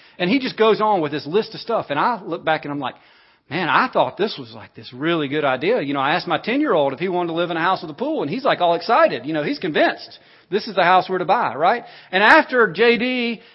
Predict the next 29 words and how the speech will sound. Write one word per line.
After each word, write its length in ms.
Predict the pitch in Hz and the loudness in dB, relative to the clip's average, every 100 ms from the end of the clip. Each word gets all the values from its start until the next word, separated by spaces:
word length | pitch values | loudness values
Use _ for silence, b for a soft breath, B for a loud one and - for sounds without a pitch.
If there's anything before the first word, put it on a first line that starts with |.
| B | B
adds 300 | 185 277 208 | 6 8 6
up 120 | 233 | 4
all 200 | 233 220 | 6 4
the 100 | 180 | 4
tally 440 | 170 226 240 240 196 | 0 2 4 2 0
of 120 | 156 | 2
what 220 | 208 214 | 0 0
this 160 | 196 190 | -2 2
house 240 | 208 - | 2 2
is 80 | 180 | -4
gonna 160 | 185 | -4
cost 300 | 165 254 277 | 0 0 0
me, 80 | 220 | -2
I 60 | 175 | -2
look 220 | 180 196 | 0 2
at 140 | 190 | 2
it 40 | 185 | 0
and 100 | 160 | -2
say, 100 | 196 | -2
"I 160 | 214 | 0
would 140 | 247 202 | 0 0
be 100 | 226 | -2
a 80 | 226 | -4
fool 460 | - 339 339 151 | -2 0 0 -4
to 100 | - | -4
buy 200 | 156 139 | 0 2
that 120 | 131 123 | 2 -2
house." 540 | 131 - - - - _ _ _ _ _ _ _ _ _ _ _ _ _ - | -6 -8 -16 -20 -20 _ _ _ _ _ _ _ _ _ _ _ _ _ -4
Right? 240 | 214 | -4